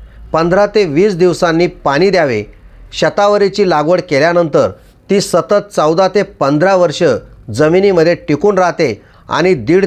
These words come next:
ते दोन वर्षांनी नियमितपणे उत्पादन घेता येते.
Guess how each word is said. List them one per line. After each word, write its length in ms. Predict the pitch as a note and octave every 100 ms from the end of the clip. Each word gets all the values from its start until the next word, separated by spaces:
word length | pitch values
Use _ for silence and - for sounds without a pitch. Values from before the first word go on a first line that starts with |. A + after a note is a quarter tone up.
| F#3+
ते 100 | F3+
दोन 340 | G2 E3 G#3+
वर्षांनी 540 | F#3 - - D#3+ D3+ G2+ - - -
नियमितपणे 720 | C3 D#3+ F3 G3 G3+ D#3 D#3+
उत्पादन 560 | D3+ C3+ D#3+ D3+ D#3+ D3
घेता 300 | A2+ A#2+ C#3+
येते. 260 | A2+ G#2